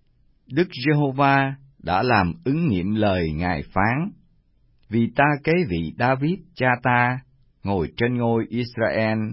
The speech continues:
y như Đức Giê-hô-va đã hứa, và ta đã cất đền này cho danh Giê-hô-va là Đức Chúa Trời của Israel. Tại đó, ta đã dọn một chỗ để hòm.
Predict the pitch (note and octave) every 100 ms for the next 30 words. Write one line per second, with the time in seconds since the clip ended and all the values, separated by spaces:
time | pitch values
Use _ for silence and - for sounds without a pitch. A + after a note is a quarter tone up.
0 | - _ _ _ _ _ _ - C3+ C#3
1 | C#3+ D#3+ E3 - C#3 B2+ C3+ C3 F2+ C2+
2 | G#2 A#2+ C3+ E3 G#3 - _ _ _ _
3 | _ - D#2+ C2+ A#2 B2 C#2+ D#2+ C#3+ -
4 | G#2+ G2 G2 G2 E2+ C#2+ - A2+ A#2 A#2+
5 | A#2 A2 B2 A#2+ A#2 A2 A2+ G#2+ G#2+ A2
6 | _ _ _ _ - F2+ A2 G2+ G#2 D3+
7 | - E3+ B2+ G#2 E2+ D#2+ - C#2+ D2+ A#2
8 | C3 B2 A2 A2+ A#2 A2 A#2 - _ _
9 | _ _ _ _ _ _ - G2+ G#2 A2+
10 | B2 E3 G3+ _ _ _ _ _ - B2+
11 | B2+ C#3 E2+ E2+ G2 D#2+ - - D#2 D#2+
12 | - D2+ A#2 A2+ F#2+ D#2